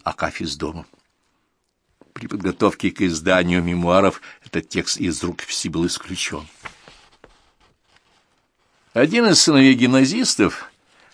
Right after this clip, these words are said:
по очереди или по назначению отца отправлялся вместе с молодцами в качестве хозяйского глаза отпирать лавку и начинать торговлю.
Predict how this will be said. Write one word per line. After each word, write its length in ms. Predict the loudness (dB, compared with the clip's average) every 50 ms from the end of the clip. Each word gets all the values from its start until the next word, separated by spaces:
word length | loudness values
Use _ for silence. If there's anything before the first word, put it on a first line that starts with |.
| _ -4
по 300 | 0 2 4 6 6 6
очереди 480 | 6 6 4 0 0 0 2 2 2
или 140 | 4 4 2
по 180 | 2 -2 -4 -4
назначению 560 | -4 -2 -4 -4 -2 -2 -2 -2 0 -2 -2
отца 380 | -2 -2 0 2 2 0 0 -2 -8 _ _ _ _ _ _ _ _
отправлялся 720 | -2 -2 0 0 0 2 4 4 4 4 4 4 2 2 2
вместе 440 | 4 4 2 2 0 2 0 0 0 0 -8 -16 -12
с 160 | -6 -4 0 2
молодцами 800 | 4 4 6 4 4 2 2 0 2 4 4 4 4 4 2 0
в 80 | 0
качестве 400 | -2 -2 -2 -2 -2 -2 -2 -2 -2 -10 -20
хозяйского 640 | _ -4 0 2 2 2 2 0 -2 -4 -4 -4 -2
глаза 360 | 2 4 4 4 4 2 -2 -2 -8 -16 -12
отпирать 500 | -12 -12 -8 -2 0 0 0 0 0 -2
лавку 520 | 0 2 2 2 2 0 -4 -10 -14 -14 -14 -20 -20 -20 _ _
и 60 | -14
начинать 380 | -12 -10 -6 -4 -4 -4 -4 -4
торговлю. 480 | -6 -6 -6 -6 -8 -8 -10 -12 -16